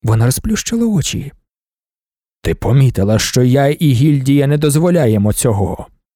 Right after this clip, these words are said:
«Ви не дозволяєте?» «Це правда. Якщо гільдія виявить непослух,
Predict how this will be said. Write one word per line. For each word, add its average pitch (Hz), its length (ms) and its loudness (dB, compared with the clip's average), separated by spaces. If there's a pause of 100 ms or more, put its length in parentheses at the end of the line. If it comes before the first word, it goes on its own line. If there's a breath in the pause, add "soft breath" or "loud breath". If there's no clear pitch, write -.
(1200)
«Ви 127 380 0 (120)
не 147 140 0
дозволяєте?» 131 760 -2 (960)
«Це - 220 -2
правда. 104 720 -4 (640 soft breath)
Якщо - 400 0
гільдія 131 540 4
виявить 147 440 2
непослух, 127 840 -4